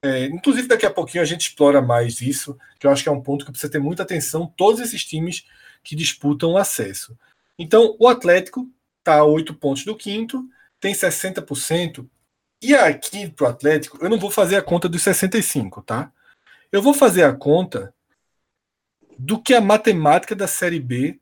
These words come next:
traz nesse momento. Se a gente considerar que o quarto lugar é o C R B, seria, é, um empate, por exemplo, entre, entre Cuiabá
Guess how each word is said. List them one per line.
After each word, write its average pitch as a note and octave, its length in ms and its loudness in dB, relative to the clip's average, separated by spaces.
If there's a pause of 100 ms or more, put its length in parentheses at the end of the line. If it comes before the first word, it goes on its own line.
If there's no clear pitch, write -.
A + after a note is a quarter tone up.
traz D#3+ 360 2
nesse E3 260 -6
momento. C#3+ 560 -10 (2000)
Se - 280 2
a F#4 100 6
gente D4 240 -2
considerar C3+ 680 -2 (440)
que - 100 -14
o F#3+ 60 -10
quarto B3+ 460 -2
lugar C3 520 -6 (1200)
é F3+ 100 -2
o F#3+ 60 -6
C - 200 -4
R D3 260 -2
B, B2 380 -4 (1000)
seria, D3+ 840 0 (380)
é, A#2+ 520 -6 (140)
um F3+ 100 -2
empate, E3 460 2
por D3 180 2
exemplo, C3 380 -2
entre, C3+ 240 -6
entre C#3+ 260 -2
Cuiabá C#3+ 680 0